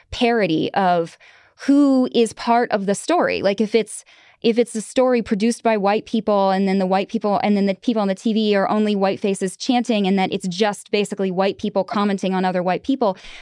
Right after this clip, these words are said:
that thinking about that, thinking about representation is, is an important thing because, again, that sort of accidentally replicates the underlying message of, like, America is white, America is about whiteness. So that's one thing to kind of be conscientious of. But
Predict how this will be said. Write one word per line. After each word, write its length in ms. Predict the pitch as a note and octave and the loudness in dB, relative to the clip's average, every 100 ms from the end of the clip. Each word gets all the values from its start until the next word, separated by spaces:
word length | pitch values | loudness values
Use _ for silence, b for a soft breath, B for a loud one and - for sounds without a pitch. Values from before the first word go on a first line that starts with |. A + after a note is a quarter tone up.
| B | B
that 240 | A3+ G3 | 0 0
thinking 380 | - E4 D4+ A#3 | 0 2 2 2
about 240 | F3+ D#3+ | 2 0
that, 240 | E3+ C3+ - | 0 -2 -2
thinking 320 | A#3 A3+ A3 | 0 2 2
about 280 | F#3+ F#3 - | 2 0 2
representation 880 | F#3 F3+ G3 F#3+ F#3+ F#3 - F3 E3 | -2 0 -2 -2 -2 -4 -2 -2 -2
is, 380 | F#3+ F3 E3+ - B B | 0 -2 -2 -8 B B
is 160 | - A3+ | -2 2
an 80 | A3 | 2
important 420 | G3 A#3 G#3 G3 | 2 0 0 0
thing 240 | - C#4 | 2 2
because, 320 | F#3 F3+ F#3+ F3+ | 2 0 -2 -2
again, 240 | F#3 F3+ | 0 0
that 140 | E3 | 0
sort 160 | D#3+ F#3 | -2 -4
of 120 | D#3+ - - | -4 -8 -6
accidentally 600 | E3 F3 F#3+ G3 F#3 F3+ | -6 -6 -4 -4 -2 -2
replicates 760 | F3 F3 G3+ G3+ F#3+ E3+ - - | -2 -2 -4 -2 -2 -2 -6 -4
the 280 | E3 B2+ D3+ B B B | 0 0 -2 B B B
underlying 540 | B3+ B3 A3 G3 F3+ | 2 4 2 2 2
message 380 | A3+ D4+ F#3 D#3+ | 0 0 -2 -2
of, 80 | F3 | -2
like, 200 | F3+ E3+ | -2 -2
America 560 | F3 F#3 F3 F3+ F3 E3+ - | -2 0 -2 -2 -2 -4 -6
is 160 | F#3+ F#3 | -8 -2
white, 320 | A3+ B2+ G2 | -2 -2 -4
America 360 | G3 F3+ F3 F3+ | -4 -4 -4 -6
is 120 | E3 | -8
about 260 | E3+ E3 - | -4 -4 -2
whiteness. 460 | G#3+ F#3 F3 - B B B | -2 -2 -6 -8 B B B
So 180 | - B3+ | 0 2
that's 220 | C4 C#4 | 2 0
one 280 | B3 D4 F#4+ | 0 0 0
thing 240 | C#4+ G#3+ | 0 0
to 80 | G3 | -2
kind 160 | - G#3 | -2 -2
of 100 | F#3 | -2
be 120 | G3 | -4
conscientious 560 | - G3 - C#4+ D#4+ A#3 | -4 -4 0 0 0 -2
of. 160 | F#3+ | 0
But 220 | G3+ G#3 | 0 0